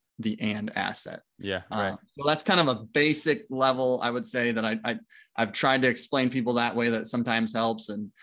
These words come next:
Speaker 1: some people hate credit cards. So then they're like,
Speaker 2: <laughs>
Speaker 1: "What?"
Speaker 2: Yep.
Speaker 1: <laughs>
Speaker 2: Yeah.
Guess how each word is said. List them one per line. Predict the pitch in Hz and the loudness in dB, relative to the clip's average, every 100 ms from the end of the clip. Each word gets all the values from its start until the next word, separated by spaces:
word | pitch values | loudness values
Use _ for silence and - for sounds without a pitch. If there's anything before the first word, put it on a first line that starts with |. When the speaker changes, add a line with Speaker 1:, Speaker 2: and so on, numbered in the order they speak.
| - _ | -20 _
Speaker 1:
some | - | 4
people | 170 170 | 6 6
hate | 160 170 | 4 4
credit | 165 160 156 | 4 4 4
cards. | 151 156 | 2 2
So | - | 0
then | 143 | 2
they're | 143 | 2
like, | 131 120 - - 120 | 2 0 -4 -6 -4
Speaker 2:
<laughs> | 117 - | -4 0
Speaker 1:
"What?" | 196 - - - - | -2 -2 -10 -10 0
Speaker 2:
Yep. | 220 220 156 120 180 - | 0 2 2 4 2 0
Speaker 1:
<laughs> | 170 107 | -2 -2
Speaker 2:
Yeah. | 104 101 | -2 -4